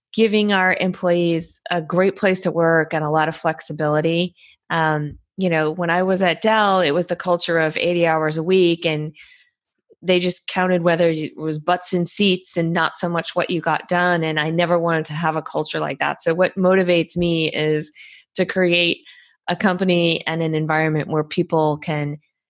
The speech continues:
have that great balance between their family and their work and have satisfying work and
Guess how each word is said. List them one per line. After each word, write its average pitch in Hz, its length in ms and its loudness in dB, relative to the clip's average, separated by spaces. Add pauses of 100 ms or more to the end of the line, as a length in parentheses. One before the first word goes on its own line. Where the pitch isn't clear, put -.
(180)
have 180 320 -2
that 165 200 0
great 156 260 -2
balance 156 400 0
between 151 340 -6
their 147 140 -4
family 190 600 2
and 156 140 -4
their 143 120 -4
work 165 520 2
and 170 140 -2
have 156 180 -2
satisfying 151 640 -4
work 151 300 -2 (460)
and 180 340 0